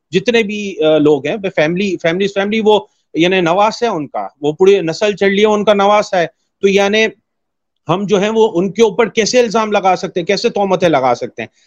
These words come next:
ہم جس نظام میں رہ رہے ہیں، آپ مجھے بتا دینا، اس دنیا میں کوئی ایک، اس روح زمین پہ کوئی ایک جگہ ہے جہاں پہ شریعت پوری طرح سے نافذ ہے؟ اگر شریعت پوری طرح سے نافذ ہے تو سب سے پہلے تو ہمیں وہاں جانا چاہیے نا، صحیح نا، ہمیں وہاں جانا چاہیے۔ ہم کیوں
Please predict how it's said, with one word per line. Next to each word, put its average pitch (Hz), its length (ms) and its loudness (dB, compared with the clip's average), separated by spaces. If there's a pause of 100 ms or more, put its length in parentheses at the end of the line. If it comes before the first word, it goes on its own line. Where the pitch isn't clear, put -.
(160)
ہم 202 160 -2
جس 180 160 0
نظام 185 400 0
میں 214 140 2
رہ 190 60 -2
رہے 190 140 0
ہیں، 226 80 -2
آپ 214 60 0
مجھے 196 200 -2
بتا 180 300 0
دینا، 196 280 -2 (280)
اس 175 220 -2
دنیا 180 420 2
میں 196 200 0
کوئی 196 420 2
ایک، 175 440 -2
اس 170 160 -2
روح 170 240 4
زمین 175 320 -2
پہ 190 140 0 (340)
کوئی 202 200 4
ایک 202 120 0
جگہ 170 220 -2
ہے 185 320 0
جہاں 190 200 -4
پہ 180 100 -2
شریعت 185 440 -2
پوری 208 140 -4
طرح 202 180 0
سے 202 120 -4
نافذ 175 380 0
ہے؟ 156 80 -2 (320)
اگر 175 240 2
شریعت 196 300 0
پوری 214 140 -2
طرح 208 140 0
سے 208 120 -2
نافذ 190 360 -2
ہے 226 60 -4
تو 226 100 -2
سب - 180 -6
سے 220 80 0
پہلے 208 180 -4
تو 208 120 -2
ہمیں 208 140 -2
وہاں 196 220 2
جانا 190 280 0
چاہیے 113 340 -6
نا، 214 120 -4 (600)
صحیح 175 100 0
نا، 226 100 0
ہمیں 196 160 2
وہاں 220 180 2
جانا 208 240 0
چاہیے۔ 175 260 -2
ہم 180 240 -4
کیوں 226 320 0